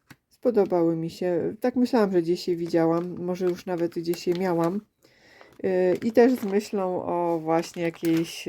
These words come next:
dekoracji, e, jak będę robiła zdjęcia prac. A już z takich, e, skrapowych,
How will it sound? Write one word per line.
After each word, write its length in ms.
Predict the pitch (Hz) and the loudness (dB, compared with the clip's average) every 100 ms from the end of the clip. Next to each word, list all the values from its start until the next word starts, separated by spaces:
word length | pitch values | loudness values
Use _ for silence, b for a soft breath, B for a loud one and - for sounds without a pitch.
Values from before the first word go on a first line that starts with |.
| 160 | -2
dekoracji, 840 | 165 160 185 190 185 - - 156 B B B B - | -2 -4 -4 -6 -6 -10 -6 -6 B B B B -4
e, 400 | 143 156 151 151 | -2 0 2 2
jak 180 | 151 - | 0 -4
będę 240 | 156 156 | -6 -6
robiła 340 | 151 156 151 | -4 -4 -4
zdjęcia 420 | 147 151 151 156 147 | -4 -6 -8 -6 -10
prac. 420 | - - - - _ _ _ _ _ _ _ _ _ _ _ _ _ _ _ _ - _ - - - | -6 -8 -8 -20 _ _ _ _ _ _ _ _ _ _ _ _ _ _ _ _ -20 _ -20 -14 0
A 100 | 214 | 2
już 160 | 220 | 2
z 80 | - | 0
takich, 480 | 220 214 208 - - | -4 -4 -14 -12 -4
e, 440 | 196 202 208 202 202 _ _ _ | 0 2 2 -2 -12 _ _ _
skrapowych, 800 | - 302 302 190 175 196 247 | -10 -10 -6 -6 -2 -2 -2